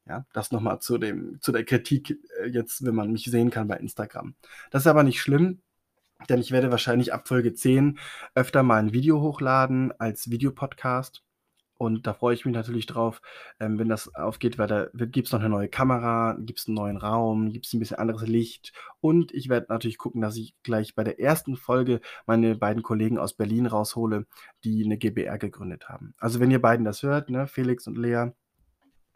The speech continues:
ihr seid herzlich eingeladen. Ich sag's jetzt, weil es, die Folge kommt <laughs> morgen und ich schreibe euch aber nachher nochmal eine, eine WhatsApp. Also, das war erstmal mein Podcast. Ich danke euch, ähm, fürs Zuhören. Dass es auch wieder so extrem lange ist, tut mir natürlich leid,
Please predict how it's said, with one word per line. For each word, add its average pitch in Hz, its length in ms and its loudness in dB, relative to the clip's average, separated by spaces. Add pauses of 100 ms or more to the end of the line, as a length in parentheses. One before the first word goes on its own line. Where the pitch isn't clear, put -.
(140)
ihr 117 80 -6
seid 113 120 -2
herzlich - 300 -6
eingeladen. 123 640 0 (280)
Ich 117 120 -12
sag's - 240 2
jetzt, 135 480 -2
weil 127 120 0
es, - 200 -6
die 123 100 -2
Folge 131 280 2
kommt 127 180 -2
<laughs> 113 120 0
morgen 170 400 6 (240)
und 139 140 -2
ich 131 100 2
schreibe 127 280 -2
euch 127 140 -4
aber 120 140 -4
nachher 107 280 -6
nochmal 110 320 -8
eine, 104 180 -10
eine 117 220 -8
WhatsApp. - 380 -12 (460)
Also, 117 360 -8 (880)
das 120 200 -4
war 131 100 6
erstmal 135 220 4
mein 120 260 2
Podcast. 160 600 -4
Ich - 120 -20
danke 139 280 -2
euch, 131 320 -6
ähm, 117 240 -4
fürs - 300 -6
Zuhören. 143 680 0 (320)
Dass 120 200 -6
es - 180 -8
auch 113 180 -6
wieder 131 160 2
so 127 100 0
extrem 127 340 -2
lange 139 280 2
ist, 151 240 -4
tut 127 120 -8
mir 123 60 -2
natürlich 117 240 -6
leid, 117 380 0